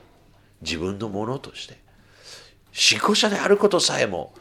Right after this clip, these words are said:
何か自分の益に用いようとするならば、朝がやったことと同じことでありますよね。ですから、人事ではないのであります。そしてとんでもない悪い王でなかったっていうところが、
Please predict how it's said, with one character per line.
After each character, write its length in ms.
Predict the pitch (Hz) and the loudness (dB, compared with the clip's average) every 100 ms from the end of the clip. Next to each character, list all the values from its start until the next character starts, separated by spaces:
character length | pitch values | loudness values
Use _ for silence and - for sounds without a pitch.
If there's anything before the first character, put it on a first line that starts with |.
| - - - - | -20 -20 -12 2
何 140 | 139 | 2
か 100 | 123 | 4
自 140 | 98 | 0
分 140 | 117 127 | -4 0
の 60 | |
益 180 | 143 - | 0 -2
に 60 | 92 | -6
用 220 | 92 117 | -4 -2
い 260 | - - 196 | 0 2 4
よ 100 | 202 | 4
う 60 | |
と 100 | 143 | 2
す 100 | 135 | -2
る 60 | 117 | 0
な 120 | 113 | 2
ら 100 | 120 | 6
ば、 180 | 185 - - - | 4 4 -8 0
朝 280 | 135 131 117 | 2 4 4
が 160 | 110 | 4
や 140 | 85 87 | 4 2
っ 80 | - | 0
た 100 | 87 | -4
こ 100 | 85 | -4
と 100 | 101 | -4
と 220 | 120 90 | -4 -4
同 100 | 90 | -6
じ 120 | 78 | -6
こ 100 | - | -8
と 160 | - - | -12 -14
で 220 | - - _ _ _ _ - - | -16 -20 _ _ _ _ -20 -16
あ 120 | - | -12
り 80 | - | -12
ま 100 | - | -8
す 100 | - | -8
よ 100 | - | -8
ね。 380 | 104 123 160 214 - - - | -6 -2 -2 -4 -16 -18 -4
で 100 | 120 | 0
す 80 | 117 | 4
か 80 | 104 | 4
ら、 220 | 87 - - - - - | 4 0 -8 -20 -18 0
人 340 | - - - | 0 2 -2
事 320 | 98 202 226 | -2 2 2
で 120 | 247 | 0
は 480 | 262 175 95 69 50 - _ _ _ _ - | 2 4 4 2 -6 -14 _ _ _ _ -6
な 180 | 104 104 | -2 -2
い 60 | |
の 120 | 90 | -2
で 80 | 82 | -2
あ 60 | 80 | -2
り 80 | 71 | -4
ま 100 | 57 | -14
す。 160 | - _ _ - | -16 _ _ -12
そ 160 | - - | -8 -6
し 60 | |
て 100 | - | -4
と 180 | - - | -4 -6
ん 80 | 110 | -4
で 80 | 202 | -4
も 100 | 247 | 0
な 120 | 240 | 2
い 80 | 185 | 4
悪 280 | 92 120 220 | 4 4 6
い 60 | |
王 220 | 156 151 | 8 6
で 140 | 104 82 | 4 -2
な 280 | 80 139 170 | 0 0 4
か 140 | 240 | 2
っ 180 | 240 - | 2 2
た 120 | 226 | 0
っ 120 | 226 | 0
て 100 | - | -2
い 40 | 175 | -2
う 80 | |
と 100 | 135 | -2
こ 100 | 113 | -2
ろ 120 | 113 90 | -2 2
が、 340 | 123 143 - | 2 2 0